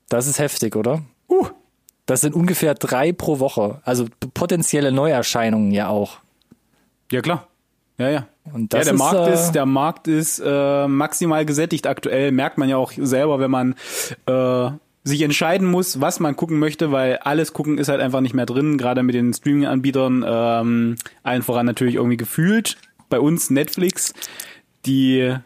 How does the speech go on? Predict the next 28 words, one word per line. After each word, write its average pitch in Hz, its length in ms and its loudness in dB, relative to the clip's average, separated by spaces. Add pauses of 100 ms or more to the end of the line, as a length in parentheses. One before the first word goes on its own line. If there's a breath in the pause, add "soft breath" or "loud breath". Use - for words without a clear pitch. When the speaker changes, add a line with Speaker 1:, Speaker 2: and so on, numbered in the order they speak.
(840)
Speaker 2:
rausdrücken 151 1400 0 (960)
Speaker 1:
Was 127 160 0
Speaker 2:
in 131 80 2
Speaker 1:
das - 100 0
Zeug 120 200 4
Speaker 2:
einem, - 100 2 (120)
Speaker 1:
hält. - 60 -6
Speaker 2:
ja, 131 240 2
in 143 80 0
einem 127 260 0
Tempo, 170 360 0
in 147 80 2
einer 135 200 0
Frequenz, 139 600 -2
äh, 120 500 0 (120)
unglaublich. 120 580 0 (2250 loud breath)
Speaker 1:
Finde 165 160 2
ich 180 60 2
immer 185 120 2
wieder, 170 140 2 (160)
äh, 160 80 -6 (100)
immer 196 220 2
wieder 160 180 2
interessant, 151 420 0
diese 131 160 0
Statistik, 131 520 -2
und 123 100 2
deshalb 127 420 0